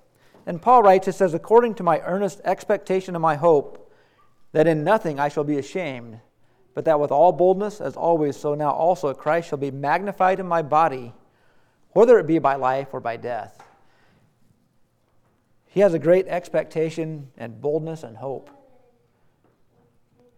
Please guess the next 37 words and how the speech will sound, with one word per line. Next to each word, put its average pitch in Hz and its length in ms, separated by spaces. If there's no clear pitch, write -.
And 147 100
this 165 140
cast 185 340
out 180 200
shame. 113 440
He's 160 180
not 190 160
afraid 185 360
of 135 140
shame. 120 280
He 165 100
knows 175 240
that 143 260
his 151 160
Lord 165 300
will 151 140
not 139 220
shame 156 280
him. 101 240
Even 185 320
in 156 220
death, 135 400
he 147 80
will 139 100
not 135 180
be 127 100
ashamed. 117 540
And 123 100
to 156 80
live 170 220
is 165 100
Christ, 165 460
and 143 100
to 131 60
die 139 220
is 127 160
gain. 117 500